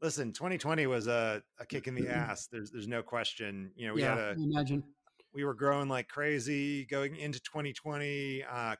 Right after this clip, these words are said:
Speaker 1: covid happened. Uh, you, you know, if, if people aren't going out of their house, people aren't commuting into cities, they're not paying to park, and, and we
Speaker 2: Sure.
Speaker 1: make money when people park. And so it was a, a really tough year. Um, I'm really proud of the organization, though, because we,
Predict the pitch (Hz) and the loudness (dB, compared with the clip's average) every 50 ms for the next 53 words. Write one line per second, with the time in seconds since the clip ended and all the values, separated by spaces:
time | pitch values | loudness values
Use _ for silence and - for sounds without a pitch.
0 | - 135 139 135 131 117 127 131 127 127 - - 131 123 120 120 120 113 - - | -2 -2 -2 0 0 0 0 2 2 0 0 -2 -4 -4 -4 -6 -8 -8 -10 -12
1 | _ _ _ _ _ _ _ _ _ - 117 113 113 113 113 123 123 127 127 127 | _ _ _ _ _ _ _ _ _ -6 -2 0 0 0 0 -2 -4 -6 -4 -4
2 | 127 127 123 120 117 113 107 - - - _ _ _ _ - 110 - - 165 156 | -4 -2 -2 0 0 -2 -2 -4 -10 -20 _ _ _ _ -20 -20 -10 -4 -4 0
3 | 165 156 147 143 - - 143 139 139 139 135 131 135 120 131 147 147 143 143 - | 2 2 0 0 2 0 0 2 2 2 2 4 4 4 4 4 4 4 2 0
4 | - - 135 107 139 131 131 - - 135 131 131 127 123 123 117 104 - 139 131 | -2 -8 -10 -4 -4 -4 -4 -4 -8 -6 -6 -6 -4 -4 -6 -6 -8 -6 -6 -4
5 | 131 113 101 113 117 113 107 101 - _ _ _ _ _ - - 131 120 113 110 | -4 -4 -4 -4 -4 -4 -4 -6 -6 _ _ _ _ _ -8 -6 -6 -4 -4 -6
6 | - _ - 151 143 135 123 110 - 113 107 107 110 - - 113 117 131 143 139 | -8 _ 0 2 4 4 4 2 -2 -6 -6 -8 -10 -10 -10 -8 -4 -2 0 0
7 | 117 104 107 117 120 117 113 113 104 - 117 113 - 104 _ - 139 131 110 104 | 0 -2 -4 -6 -6 -6 -6 -8 -8 -8 -10 -10 -10 -10 _ -4 -2 0 0 0
8 | - - _ _ - - - - _ _ _ - - 127 - 165 147 143 143 139 | -2 -8 _ _ -20 -20 -20 -20 _ _ _ -12 -8 -2 2 4 6 6 6 4
9 | 117 127 127 127 - - 127 127 143 160 165 156 135 - 139 127 117 - 123 131 | 4 4 4 2 2 2 0 4 4 6 6 6 4 4 2 0 0 0 -2 0
10 | 131 131 131 127 131 131 123 120 113 - - 127 127 123 123 127 117 117 123 120 | 0 2 2 2 2 2 0 -2 -2 -4 -6 -6 -4 -4 -4 -4 -4 -6 -6 -8
11 | 123 147 156 151 147 - _ - - 151 147 147 151 147 143 120 127 127 127 127 | -4 0 0 0 0 -2 _ -2 2 4 6 8 8 6 4 2 2 2 2 2
12 | 123 123 120 113 101 120 117 120 - - 127 120 117 113 107 107 - 123 117 104 | 2 0 -2 -2 0 2 2 2 0 -2 -2 0 0 0 0 -2 -4 -4 -4 -4
13 | 110 123 123 117 117 107 | -2 -2 0 0 0 -2